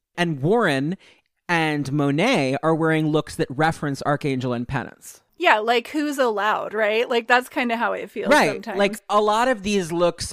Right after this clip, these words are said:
Speaker 1: are about the characters acknowledging the things. I mean,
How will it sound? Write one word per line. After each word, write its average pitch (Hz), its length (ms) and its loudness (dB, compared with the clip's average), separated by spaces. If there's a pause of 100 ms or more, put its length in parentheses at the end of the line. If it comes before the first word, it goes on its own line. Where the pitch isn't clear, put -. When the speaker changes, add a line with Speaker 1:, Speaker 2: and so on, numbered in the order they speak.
Speaker 1:
are 165 220 2
about 170 560 2
the 156 80 -2
characters 170 640 0
acknowledging 143 800 0
the 143 80 0
things. 151 340 -4
I 196 60 0
mean, 226 120 0